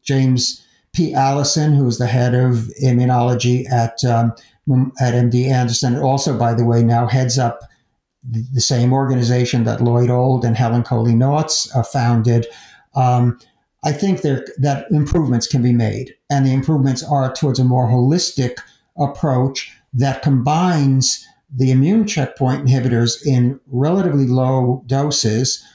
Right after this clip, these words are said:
with a more personalized, individualized approach to the patient, such as many German clinics and Central European clinics, uh, use. And so I think this has been a, a breakthrough moment,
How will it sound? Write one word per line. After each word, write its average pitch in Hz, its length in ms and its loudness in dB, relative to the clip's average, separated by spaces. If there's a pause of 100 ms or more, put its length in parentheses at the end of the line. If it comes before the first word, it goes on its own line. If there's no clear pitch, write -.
(160)
with 139 640 0
a 135 80 2
more 147 480 0 (280)
personalized, 139 840 0
individualized 131 880 0
approach 123 560 -4 (260)
to 151 140 0
the 135 80 0
patient, 123 480 -2
such - 240 -4
as 123 120 2
many 135 280 2
German 117 420 2
clinics 117 540 -2
and 110 400 -2
Central 120 400 -2
European 113 320 0
clinics, - 600 -4
uh, 113 380 0 (160)
use. 123 580 2 (340)
And 139 300 0 (400)
so 165 240 0
I 165 40 2
think 180 220 -2
this 185 160 0
has 180 100 2
been 170 200 0
a, 156 400 0
a 160 60 0
breakthrough 147 800 0 (180)
moment, 131 640 0